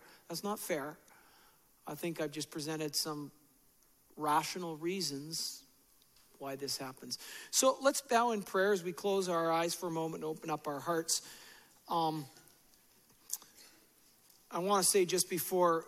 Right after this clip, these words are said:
we pray that, again, I wanna thank you for the question. Whoever submitted it, it's a good question. Hopefully some of those thoughts help a little bit. And let's turn to God in prayer. Now, Father, thank you for the insights of your word. And we thank you for the examples of the first century church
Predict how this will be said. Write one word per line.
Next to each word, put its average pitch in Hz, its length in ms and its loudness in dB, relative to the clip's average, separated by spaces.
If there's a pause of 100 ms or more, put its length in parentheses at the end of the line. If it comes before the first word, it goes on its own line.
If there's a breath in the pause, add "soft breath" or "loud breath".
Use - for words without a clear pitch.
(120)
we 165 120 0
pray 175 380 2
that, 160 200 2 (220)
again, 165 260 0
I 151 40 0
wanna 160 200 0
thank 185 300 -2
you 180 80 0
for 170 100 -8
the 147 80 -6
question. 170 480 0
Whoever 180 320 0
submitted 165 540 0
it, 180 140 -2
it's - 180 -2
a - 20 -6
good 175 220 0
question. 175 340 0
Hopefully 220 400 0
some 196 240 4
of 180 60 -2
those 175 240 0
thoughts 156 320 -2
help 160 280 -2
a 175 40 -8
little 160 240 -2
bit. 165 240 -2 (760 loud breath)
And 180 140 0
let's 202 180 4
turn 190 240 0
to 165 80 -2
God 156 240 2
in 143 120 -6
prayer. 165 240 -2
Now, 165 100 -2
Father, 220 400 4
thank 262 480 -2
you 226 220 -2
for 190 340 0
the 165 220 0
insights 185 500 2
of 160 140 -6
your 147 100 -4
word. 151 360 -2
And 302 80 -4 (140)
we 381 80 4
thank 440 280 -2
you 415 80 2
for - 100 -2
the 339 140 6
examples 160 840 0
of 151 300 0
the 151 80 -8
first 202 240 0
century 180 320 -4
church 180 520 -4